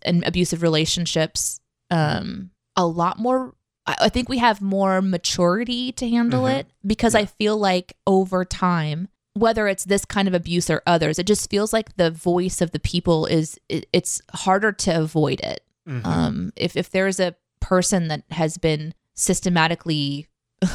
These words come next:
Speaker 1: manipulated, like
Speaker 2: Mm-hmm.
Speaker 1: in this case, Beverly's family, there's a, there's a voice to it now. It's not like,
Speaker 2: Mm-hmm.
Speaker 1: um, it's not as easy to hide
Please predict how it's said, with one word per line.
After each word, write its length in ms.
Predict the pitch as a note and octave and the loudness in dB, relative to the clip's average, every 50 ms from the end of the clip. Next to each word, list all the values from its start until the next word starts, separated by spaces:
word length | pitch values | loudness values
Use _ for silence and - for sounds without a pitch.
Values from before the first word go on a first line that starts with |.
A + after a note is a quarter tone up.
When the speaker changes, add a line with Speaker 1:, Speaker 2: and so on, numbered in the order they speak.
| - - - | -4 -4 -2
Speaker 1:
manipulated, 920 | G3+ F#3+ F3 F3+ F3 F3+ F3+ - - F#3 E3 E3 C#3+ C#3 D3 D3 - - | -2 0 0 0 0 0 0 0 0 0 2 0 2 2 0 -2 -2 -2
like 240 | F3+ E3+ D#3 - - | -2 -2 -2 -4 -8
Speaker 2:
Mm-hmm. 320 | - B2 A2 G#2 E3+ - - - | -16 -10 -6 -6 -6 -4 -2 0
Speaker 1:
in 100 | F3 E3 | 2 2
this 160 | D#3+ D#3 - | 2 0 0
case, 200 | - F3+ D#3+ D3+ | 0 -2 0 0
Beverly's 400 | - D#3+ E3 D#3+ D#3+ C#3 C#3+ - | 0 0 0 0 -2 -4 -4 -4
family, 420 | - E3 E3 D#3+ D#3 D#3 D3+ D#3+ - _ _ _ _ _ | -2 -2 -2 -2 -2 -6 -8 -10 -12 _ _ _ _ _
there's 300 | G#3 G#3+ B3+ C4 C4 B3+ | -2 0 2 2 2 2
a, 160 | C4+ C4 B3 A3+ | 0 0 0 0
there's 200 | A3 A#3 A3+ A#3 | 0 0 2 0
a 60 | A3 | 0
voice 340 | G#3 A3+ B3 D#4+ E4 - - | 0 0 0 0 0 -2 0
to 140 | - E3+ | 2 2
it 140 | C#3+ - - | 2 2 0
now. 260 | E3+ D#3 D3+ D3+ C#3+ | -2 0 0 2 2
It's 200 | D3+ D#3+ - - | 0 0 0 0
not 220 | G3 F3+ F3+ - - | 0 2 2 0 -2
like, 180 | F#2+ F2+ E3 | -4 -4 -6
Speaker 2:
Mm-hmm. 240 | C3 A#2+ A#2 A2+ A#2+ D#3 - _ - | -8 -10 -14 -14 -14 -16 -14 _ -2
Speaker 1:
um, 280 | F#3 F3 E3 D#3+ E3 | 0 0 0 0 0
it's 180 | E3 E3+ - - | -2 -2 0 0
not 180 | A3+ A3+ C4 - | 0 0 0 0
as 200 | - A3 G#3 - | -2 -4 -4 -4
easy 220 | E3 G#3 - F#3+ | -4 -2 0 0
to 100 | F3 E3+ | 0 0
hide 520 | - - F3+ D#3 C#3+ C#3+ C#3 - - - | 0 0 0 0 0 0 -4 -6 -10 -16